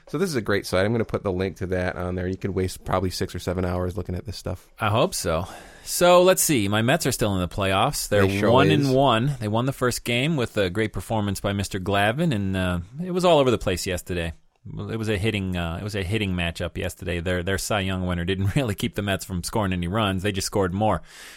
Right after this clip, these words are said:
Speaker 2: So we got a game starting in about a couple hours with, uh, Traxel pitching. Who knows? Maybe we'll win one. But I gotta tell you, I'm not feeling good about this series. I'm not. I mean, I don't,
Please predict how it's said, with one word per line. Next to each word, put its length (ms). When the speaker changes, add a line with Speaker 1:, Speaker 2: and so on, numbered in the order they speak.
Speaker 2:
So 160
we 140
got 100
a 60
game 220
starting 520
in 140
about 180
a 60
couple 240
hours 420
with, 320
uh, 140
Traxel 420
pitching. 300
Who 100
knows? 240
Maybe 220
we'll 180
win 160
one. 260
But 140
I 80
gotta 220
tell 180
you, 80
I'm 100
not 160
feeling 220
good 120
about 180
this 160
series. 320
I'm 160
not. 280
I 60
mean, 160
I 160
don't, 200